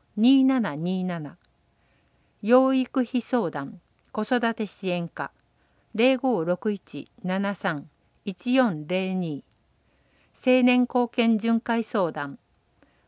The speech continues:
尾張東部権利養護支援センター。零五六一七五五零零八。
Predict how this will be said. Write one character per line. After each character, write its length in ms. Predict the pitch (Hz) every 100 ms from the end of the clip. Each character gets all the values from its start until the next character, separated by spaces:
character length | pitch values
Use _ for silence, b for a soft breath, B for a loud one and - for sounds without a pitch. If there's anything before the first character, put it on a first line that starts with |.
| _
尾 100 | 233
張 300 | 233 180 175
東 220 | - 208 165
部 140 | 156
権 320 | - 233 233
利 160 | 233 220
養 200 | 214 220
護 140 | 208
支 180 | 190 -
援 200 | 208 208
セ 180 | - 196
ン 80 | 156
タ 360 | - 131 131 -
ー。 40 | _ _ _ _ _ -
零 260 | 240 254 240
五 220 | 247 170
六 140 | 175 175 214
一 80 | 202
七 320 | - 151 - _ 180 202 214 208
五 300 | 185 160 135 - _ _ _
五 320 | 226 254 262
零 380 | 254 254 160 143
零 260 | 185 185 185
八。 160 | 165